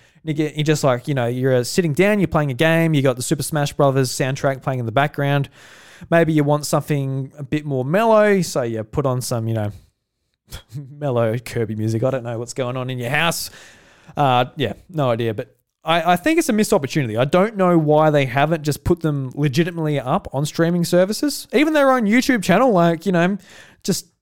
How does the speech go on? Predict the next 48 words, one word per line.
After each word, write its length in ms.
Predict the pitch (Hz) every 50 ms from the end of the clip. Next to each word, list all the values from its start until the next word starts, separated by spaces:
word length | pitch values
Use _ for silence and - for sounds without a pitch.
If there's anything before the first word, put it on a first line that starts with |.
| _ _ -
do 180 | 170 175 214 277
some 180 | - - 135 117
stuff. 520 | - - - 143 220 - - - - -
<laughs> 460 | 156 139 113 95 - - - - -
Do 100 | - 208
some 220 | 190 - 330 202 -
stuff, 320 | - - 151 156 - -
Nintendo. 360 | 170 139 - - 120 113 110
I 60 | 120
don't 160 | 135 170 - 202
know. 240 | 185 165 151 143 - - - - - - - 165 147
It 180 | 185 185 180 185
ki-, 100 | - 220
it 260 | - 208 202 196 160
frustrates 520 | - - 226 254 247 - 196 139 110 -
me 80 | 131 117
because 360 | 117 135 - 180 151 139 - - _ _ _ _ _ _ _ _ _ _ _
if 120 | - -
I 120 | 160 180 247
wanna 160 | 277 202 147
listen 280 | 131 131 - 139 117
to 180 | 117 - 123 135
it, 160 | 165 208 - _ _ _ _ _ _ _ _ _ _ _ _ _ _ _ -
like, 140 | 160 156 180
what 100 | 247 254
are 40 |
you 60 | 240 196
gonna 180 | 196 214 226
do? 100 | 185 151
Boot 260 | 131 - 175 175 175
up 140 | 190 185 175
the 80 | 160 147
game 320 | 127 143 139 170 214 226
and 140 | 196 156 143
turn 200 | - 180 170 160
down 200 | 160 165 156 151
the 80 | 139 123
sound 260 | - 156 147 165 190
effects 360 | 175 185 202 285 - - -
and 80 | 165 143
just 180 | 147 143 -
leave 400 | 139 143 143 143 139 139 131 -
your 100 | 143 131 -
character 400 | - 160 143 147 165 170 - 165
sitting 260 | - - 165 151 147
in 80 | 139 123
Hyrule 360 | - 156 151 151 151 139 135
Field 360 | - - 160 190 254 294 240